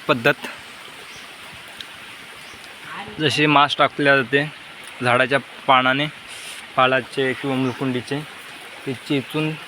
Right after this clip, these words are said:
त्याच्या ह्याच्याने आपण ते मासे पकडणार आहे. ते आपण ह्यांना सांगतोय चेचायला. हे बघा, हा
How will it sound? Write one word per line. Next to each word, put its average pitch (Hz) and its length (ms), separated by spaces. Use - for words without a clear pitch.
त्याच्या 135 260
ह्याच्याने 143 220
आपण 147 240
ते 147 100
मासे 151 300
पकडणार 160 420
आहे. 117 120
ते - 40
आपण 131 140
ह्यांना 135 200
सांगतोय 139 460
चेचायला. 123 440
हे 131 240
बघा, 117 180
हा 127 100